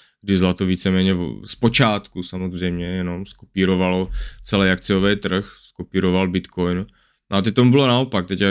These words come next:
teďka, jak byla ta velká panika na, na trhu s bankovními tituly, tak naopak zlato to oceňovalo docela dost strmým růstem. Bylo hrozně, proto mě to hrozně v tu chvíli jako překvapilo, tady tahle ta reakce, a že byla snaha z-, do něčeho utíkat.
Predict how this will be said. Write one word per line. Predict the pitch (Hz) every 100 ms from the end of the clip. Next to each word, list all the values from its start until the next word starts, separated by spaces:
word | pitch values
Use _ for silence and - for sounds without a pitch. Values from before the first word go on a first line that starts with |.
| 92
teďka, | 98 - 107 104 104 104 95 - -
jak | 101 - -
byla | 95 104 104
ta | 113 104
velká | 95 92 113
panika | 107 92 98 107 107 110 _
na, | - 92 90
na | 90 87 90 87 87 87 - 95 53 117 -
trhu | 95 92
s | 92
bankovními | 92 90 95 92 98 95
tituly, | 87 98 98 98 - _ _ _ -
tak | 95
naopak | 95 92 101
zlato | 95 98 95
to | 95 92
oceňovalo | 92 - 95 92 95 95
docela | 90 - 92
dost | 95 -
strmým | - 95 95 104
růstem. | 104 95 - 82 - 90
Bylo | 92
hrozně, | 87 87 90
proto | - 85 92
mě | 90
to | 95
hrozně | 95 90 95
v | 92 -
tu | -
chvíli | - 92
jako | 92 98
překvapilo, | - 95 95 92 92 90
tady | 92
tahle | 87 90 87
ta | 90
reakce, | 87 87 - 85 - _ _ _ _ _ _ -
a | 76 92 90
že | 87
byla | 82 90
snaha | - 98 87 87
z-, | 90 -
do | 98
něčeho | 90 98 98
utíkat. | 92 107 95 90 90